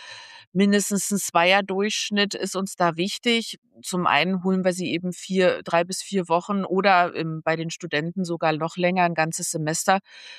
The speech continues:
aus der Praxis und auch aus der Berufsschule, aus der Ho-, Hochschule raus. Ähm, das muss natürlich auch nachgeholt werden oder vorbereitet werden. Und zum anderen ist es schon ein Goodie auch für diejenigen, die, ja,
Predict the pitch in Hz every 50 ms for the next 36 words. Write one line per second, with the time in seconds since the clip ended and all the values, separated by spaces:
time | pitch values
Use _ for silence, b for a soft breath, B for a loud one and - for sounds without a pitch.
0 | B B B - - - - 190 180 - - 147 151 - - - 220 - - 175
1 | 175 - 131 - - 147 - - 170 165 170 165 - 165 170 - - - 196 190
2 | 185 156 117 160 - - 165 - - 90 113 156 175 175 - - - 220 220 220
3 | 214 - 190 190 190 208 220 - B B B B B B B B B B _ -
4 | 175 175 170 170 180 175 175 170 160 - - 156 - 165 170 170 - 190 175 170
5 | - 185 180 180 170 - - 160 156 156 151 139 143 175 - - 214 196 - 208
6 | 202 196 196 - - 170 165 175 185 180 143 160 165 156 151 - - 165 165 190
7 | 208 202 196 190 190 190 202 196 - - 190 185 185 185 196 202 B B B B
8 | B B B B B _ 180 180 - - 190 180 85 131 151 175 196 240 - 233
9 | 233 226 220 233 214 - - - 220 208 208 214 208 202 - 196 208 190 220 214
10 | 151 - 120 175 196 190 - - 202 180 - 170 175 175 180 190 185 196 196 196
11 | - - 185 190 175 - 180 180 175 175 180 175 180 B B B B B B _
12 | 196 _ 240 240 226 214 180 156